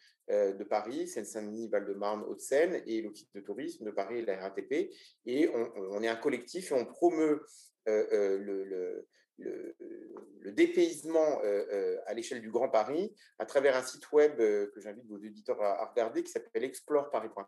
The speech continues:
com, avec aussi des visites, euh, et des balades insolites. Bon. Et donc, j'ai toujours, euh, essayé de promouvoir cette idée que, euh, pour être dépaysé et pour ressentir une émotion, découvrir des choses qui soient étonnantes, encore une fois,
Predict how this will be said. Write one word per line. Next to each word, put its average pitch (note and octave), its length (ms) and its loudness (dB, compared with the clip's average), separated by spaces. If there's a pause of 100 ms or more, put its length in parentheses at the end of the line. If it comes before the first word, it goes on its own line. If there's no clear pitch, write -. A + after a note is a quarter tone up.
com, E3+ 280 2 (320)
avec C3 280 -2
aussi - 200 -12
des G#2 100 -12
visites, G#2 540 -14
euh, G2 200 0
et G#2 40 -10
des G2+ 100 -6
balades C3+ 440 4
insolites. - 520 -10
Bon. F2+ 120 -10 (580)
Et A#2 60 -8
donc, - 340 2
j'ai - 220 -10
toujours, E3+ 600 0 (120)
euh, G#2+ 320 0 (240)
essayé C3 340 -6
de D3 80 -8
promouvoir C#3+ 440 0
cette - 240 -8
idée E3 260 2
que, E3+ 360 6 (540)
euh, G#2 240 2 (280)
pour D3 140 0
être C3+ 140 -2
dépaysé E3 760 0
et A2+ 40 -10
pour D#3+ 200 -8
ressentir B2 380 -4
une A#2 120 0
émotion, A#2+ 440 -2
découvrir C3 480 -6
des A#2+ 120 -4
choses D#3 400 -4
qui - 140 -20
soient - 460 2
étonnantes, F#3 560 2
encore B2 280 -2
une B2 120 -6
fois, - 200 2